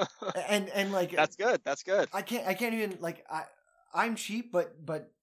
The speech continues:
Speaker 1: watching that video, you were next level. And so what, like, my, my question about that is, what are some of the more extreme cost-cutting measures you did that you didn't even talk about or didn't even show necessarily very much? Like, what are some things that you do to, like,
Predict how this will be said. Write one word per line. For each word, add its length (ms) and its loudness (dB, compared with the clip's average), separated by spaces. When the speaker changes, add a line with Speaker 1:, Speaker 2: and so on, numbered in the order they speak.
Speaker 1:
watching 360 -2
that 120 0
video, 200 -2
you 200 -6
were 160 0
next 280 -2
level. 380 -4
And 180 0
so 160 2
what, 400 -4
like, 260 -8
my, 240 -4
my 140 -6
question 500 -4
about 300 -2
that 300 -8
is, 260 -8
what 500 -6
are 100 0
some 180 -4
of 40 0
the 80 0
more 220 0
extreme 840 -4
cost-cutting 640 -4
measures 360 -4
you 120 -8
did 240 -8
that 200 -4
you 80 -10
didn't 160 -2
even 180 -4
talk 280 -4
about 340 -4
or 100 -6
didn't 220 -8
even 320 -6
show 340 0
necessarily 680 -2
very 320 -4
much? 300 -6
Like, 120 -6
what 160 0
are 80 0
some 280 0
things 200 -4
that 80 -6
you 120 -2
do 240 -4
to, 240 -2
like, 420 -4